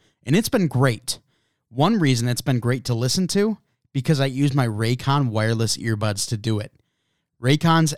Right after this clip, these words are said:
everyday earbuds look, feel, and sound better than ever. With optimized gel tips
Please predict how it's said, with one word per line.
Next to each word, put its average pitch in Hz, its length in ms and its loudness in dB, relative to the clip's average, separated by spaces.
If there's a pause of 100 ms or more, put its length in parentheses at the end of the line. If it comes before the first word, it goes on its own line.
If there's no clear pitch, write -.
everyday 156 500 2
earbuds 113 600 -2
look, 113 460 -2
feel, 113 500 -4
and 117 140 -2
sound 107 520 -2
better 113 380 -2
than 107 160 -2
ever. 107 360 -6 (680)
With 139 180 -2
optimized 156 600 0
gel 117 240 0
tips 160 400 -2